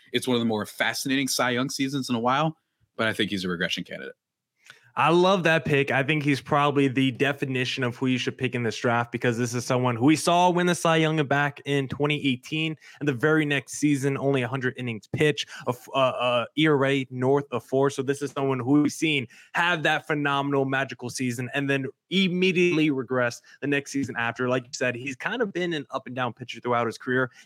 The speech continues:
Speaker 2: Got a little Aaron Nola in him, where it's like every other season he might be dynamite. Blake Snell is going to be one of the most interesting free agents on the market. Wanna see how much money he commands. Going to be, like, thirty-one years old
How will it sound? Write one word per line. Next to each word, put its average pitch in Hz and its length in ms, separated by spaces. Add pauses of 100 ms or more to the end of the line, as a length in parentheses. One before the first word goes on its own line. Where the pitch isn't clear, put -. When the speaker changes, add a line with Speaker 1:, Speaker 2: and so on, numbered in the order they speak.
Speaker 2:
Got 208 200
a 226 60
little 202 360 (100)
Aaron 165 420
Nola 139 420
in 139 100
him, 131 100
where 131 120
it's 120 100
like 131 160
every 135 240
other 120 140
season 123 360
he 117 80
might 113 240
be 110 80
dynamite. 113 540 (200)
Blake 170 220
Snell 156 220
is 139 40
going 139 180
to 143 60
be 131 120
one 131 160
of - 0
the 127 100
most 120 300
interesting 147 500
free 127 220
agents 123 220
on 120 100
the 110 60
market. 113 420
Wanna 135 320
see - 160
how 120 140
much 117 180
money 110 200
he 104 40
commands. 104 480 (300)
Going 143 180
to 143 80
be, 147 80
like, 127 220
thirty-one 135 680
years 120 220
old 117 320